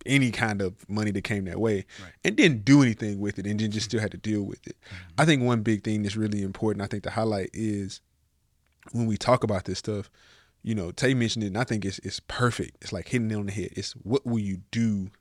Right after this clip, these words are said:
Speaker 1: when that, like, whatever it is comes out? Like, can you live with
Speaker 2: Mm-hmm.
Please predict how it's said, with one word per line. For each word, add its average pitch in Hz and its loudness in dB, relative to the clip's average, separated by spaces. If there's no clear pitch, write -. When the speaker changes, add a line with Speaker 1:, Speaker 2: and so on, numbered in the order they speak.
Speaker 1:
when 127 4
that, 110 0
like, 87 -10
whatever 113 2
it 107 2
is 107 2
comes 98 -4
out? 80 -8
Like, 92 -10
can 127 0
you 113 -2
live 101 -2
with 80 -8
Speaker 2:
Mm-hmm. - -10